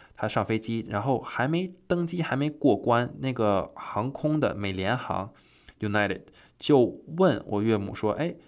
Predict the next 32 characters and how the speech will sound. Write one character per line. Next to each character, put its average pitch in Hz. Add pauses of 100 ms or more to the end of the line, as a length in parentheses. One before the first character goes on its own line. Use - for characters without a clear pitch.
(180)
你 127
有 135
没 104
有 113
那 101
个 90
健 123
康 139
码？” - (360)
他 -
健 151
康 170
码 127
在 104
哪 101
里 101
呢？ 104
在 123
WeChat 143
一 113
个 123
小 -
程 104
序 175
里 104
面。 -
什 110
么 123
是 151
小 95
程 98
序？ -